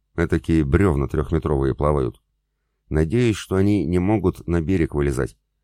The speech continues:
а то ночью меня сожрут. Ктарх, конечно, заверяет, что мимо его сторожевой сети эти монстры не проскочат,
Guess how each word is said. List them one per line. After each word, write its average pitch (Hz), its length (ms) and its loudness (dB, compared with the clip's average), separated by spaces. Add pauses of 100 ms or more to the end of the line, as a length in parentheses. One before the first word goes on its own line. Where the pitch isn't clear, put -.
(160)
а 98 120 -2
то 117 140 2
ночью 101 340 0
меня 80 180 2
сожрут. 69 440 -4 (600)
Ктарх, 78 360 0
конечно, 76 380 0
заверяет, 76 520 0
что - 200 -6
мимо 78 260 0
его 76 240 0
сторожевой 73 560 0
сети 76 440 -4
эти - 260 -6
монстры 78 420 -2
не 78 100 2
проскочат, 76 560 -4